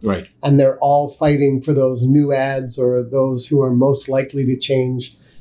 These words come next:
Speaker 2: And there is vigorous competition, but obviously the big players can manage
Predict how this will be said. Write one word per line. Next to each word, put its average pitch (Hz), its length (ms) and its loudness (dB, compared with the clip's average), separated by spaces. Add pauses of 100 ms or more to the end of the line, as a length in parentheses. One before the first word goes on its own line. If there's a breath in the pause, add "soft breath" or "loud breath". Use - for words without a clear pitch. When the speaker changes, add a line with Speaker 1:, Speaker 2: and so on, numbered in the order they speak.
(100)
Speaker 2:
And 147 140 4
there 147 160 2
is 139 140 -6
vigorous 156 640 -2
competition, 127 1000 -2 (260)
but 135 220 0
obviously 143 760 0
the 123 160 -4 (120)
big 139 180 -2
players 131 760 -2 (200)
can 131 640 0 (160)
manage 143 760 0